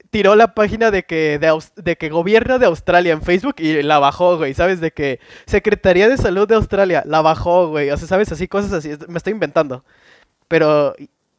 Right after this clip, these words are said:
y entonces, pues se pusieron a Australia de que, "No mames", y entonces después Google como que agarró la onda y dijo de que, "Ay, ya trabajaron en conjunto", y ya la neta no supe en qué acabó lo de Facebook, pero güey, ahí te das cuenta,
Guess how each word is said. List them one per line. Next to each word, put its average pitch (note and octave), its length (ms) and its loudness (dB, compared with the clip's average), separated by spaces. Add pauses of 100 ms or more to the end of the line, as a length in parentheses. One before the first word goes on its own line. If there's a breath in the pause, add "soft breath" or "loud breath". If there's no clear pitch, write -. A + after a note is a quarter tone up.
(140)
y F#3 160 0
entonces, E3+ 920 2 (760 soft breath)
pues D#3 140 -10
se D#3 80 -4
pusieron D#3 440 0
a D#3+ 40 -2
Australia D3+ 300 -4
de D#3 120 2
que, C3+ 300 -6
"No C#3+ 80 -10
mames", D3 320 -8
y D3 60 -8
entonces D3+ 720 -2 (120)
después E3+ 420 -4
Google A3 320 -4
como D#3+ 220 -6
que D3+ 120 -4
agarró C#3+ 260 0
la F#3 260 4
onda G#3 160 -2
y - 20 -2
dijo E3 140 -4
de D3+ 100 -4
que, - 100 -4
"Ay, F3+ 140 2
ya E3 100 0
trabajaron E3 480 -2
en D#3 80 -12
conjunto", G3+ 600 -6 (280 soft breath)
y E3 220 -2
ya D#3+ 140 4
la G3+ 140 -2
neta G#3 180 -6
no G#3 100 -6
supe F3+ 220 -12
en G3+ 80 -12
qué F#3+ 80 -2
acabó F3+ 640 -2
lo F#3+ 140 -2
de E3 120 -2
Facebook, F3+ 400 -4
pero D3+ 180 -4
güey, F3+ 240 4
ahí E3+ 200 -2
te - 120 -2
das A3 140 0
cuenta, G#3+ 500 -2